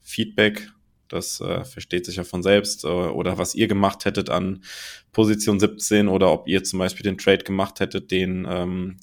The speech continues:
ja, Sebastian angeboten hat mit den Jets, äh, für den Packers-Pick. Auch da gerne mal Feedback geben. Und ansonsten, haben wir noch irgendwas vergessen? Ansonsten natürlich noch eine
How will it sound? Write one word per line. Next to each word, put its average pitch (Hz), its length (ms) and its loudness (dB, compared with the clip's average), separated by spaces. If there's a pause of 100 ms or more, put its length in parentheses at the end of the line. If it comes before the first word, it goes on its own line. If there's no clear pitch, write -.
ja, 82 200 0
Sebastian 95 520 -2
angeboten 95 500 -2
hat 92 220 -4
mit 90 140 -4
den 92 240 -6 (160)
Jets, - 520 -2 (1200)
äh, 107 180 4
für 113 140 2
den 107 160 4
Packers-Pick. 104 600 2
Auch 85 140 0
da 90 160 4
gerne 90 220 0
mal 90 160 -2
Feedback - 400 -4
geben. 104 560 -4 (420)
Und - 120 -14
ansonsten, 110 800 -6 (560)
haben 92 120 -4
wir 101 40 4
noch 98 120 4
irgendwas 101 280 0
vergessen? 104 460 -4
Ansonsten 92 420 -6
natürlich 95 340 -4
noch 95 140 -6
eine 95 460 -2